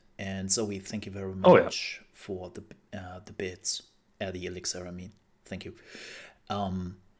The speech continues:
Speaker 1: yeah, I'm, I'm always, like, the Conquest guy.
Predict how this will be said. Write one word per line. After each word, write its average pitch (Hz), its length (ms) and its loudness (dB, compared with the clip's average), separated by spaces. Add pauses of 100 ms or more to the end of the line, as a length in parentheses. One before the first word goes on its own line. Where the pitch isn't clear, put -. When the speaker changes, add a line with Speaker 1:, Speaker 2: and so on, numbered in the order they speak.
(640)
Speaker 1:
yeah, 131 200 6
I'm, 151 160 0
I'm 160 200 -2
always, 190 360 6
like, 120 140 0
the - 80 -6
Conquest - 560 -6
guy. 95 360 -2